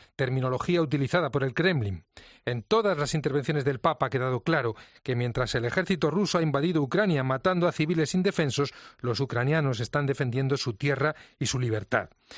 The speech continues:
El derecho a la legítima defensa está recogido por el catecismo en consonancia con toda la tradición de la Iglesia.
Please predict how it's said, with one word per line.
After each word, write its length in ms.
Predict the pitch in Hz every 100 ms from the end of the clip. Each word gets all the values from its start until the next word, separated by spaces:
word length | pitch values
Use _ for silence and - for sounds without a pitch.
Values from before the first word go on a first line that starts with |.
| - -
El 120 | 143
derecho 340 | 175 226 196
a 20 | 160
la 80 |
legítima 400 | 139 151 151 139
defensa 380 | 131 139 151 160
está 240 | 131 - 147
recogido 460 | 147 123 175 156
por 120 | 139
el 80 | 127
catecismo 580 | 131 127 113 165 156 165 - - -
en 140 | 117
consonancia 640 | 131 117 123 139 147 160
con 220 | 151 139 117
toda 240 | 233 175
la 100 | 117
tradición 460 | 113 110 110 123 107
de 80 |
la 80 | 104
Iglesia. 420 | 90 95 - -